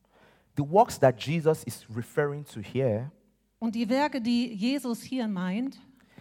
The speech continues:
Speaker 1: is the work of teaching,
Speaker 2: ist das Werk der Lehre,
Speaker 1: with miracles,
Speaker 2: mit Wundern,
Speaker 1: signs,
Speaker 2: mit Zeichen
Speaker 1: and wonders.
Speaker 2: und Wundern.
Speaker 1: The question I would ask is, what did Jesus do?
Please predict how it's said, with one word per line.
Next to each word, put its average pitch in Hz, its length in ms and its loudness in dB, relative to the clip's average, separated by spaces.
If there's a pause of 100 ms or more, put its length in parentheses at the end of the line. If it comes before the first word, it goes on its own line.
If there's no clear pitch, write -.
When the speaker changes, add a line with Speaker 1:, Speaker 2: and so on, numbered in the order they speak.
(200)
Speaker 1:
is 131 200 2
the 143 80 0
work 147 380 2
of 113 120 -6 (280)
teaching, 202 600 -4 (300)
Speaker 2:
ist 226 200 -10
das 202 220 -6
Werk 202 320 -4 (120)
der 208 120 -8
Lehre, 247 420 -4 (720)
Speaker 1:
with 120 240 -4
miracles, 185 960 0
Speaker 2:
mit 202 180 -10
Wundern, 247 440 -4 (200)
Speaker 1:
signs, 160 760 0 (140)
Speaker 2:
mit 202 160 -10
Zeichen 240 520 -6
Speaker 1:
and 120 200 0
wonders. 110 560 -2
Speaker 2:
und 214 200 -8
Wundern. 180 380 -6 (360)
Speaker 1:
The - 80 -4
question 170 420 2
I 139 80 4
would 127 120 2
ask 127 200 4
is, 123 100 -8
what 135 220 -2
did 107 160 -8
Jesus 104 360 -8
do? 90 160 -16